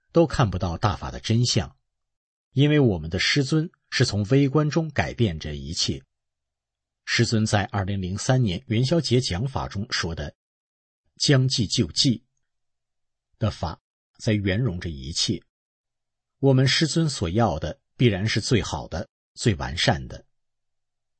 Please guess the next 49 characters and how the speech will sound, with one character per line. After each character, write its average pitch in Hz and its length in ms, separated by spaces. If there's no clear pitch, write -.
对 127 160
于 127 200
你 110 160
们 85 120
的 104 80
迷， 87 380
我 135 120
们 127 160
师 131 200
尊 123 200
在 113 140
经 117 300
文 90 160
《世 - 240
界 101 200
法 92 200
轮 98 180
大 117 140
法 87 180
日 95 160
讲 90 300
法》 131 200
中 - 220
讲 147 260
过。 - 240
而 131 140
且 98 180
这 120 160
个 87 120
法 85 200
理 104 180
要 104 200
使 - 220
难 73 200
了， 98 240
那 139 140
只 107 160
能 90 120
神 87 240
明 71 300
白， - 180
只 - 180
能 87 160
救 104 220
神。 73 340
低 131 140
层 110 180
生 113 220
命 110 180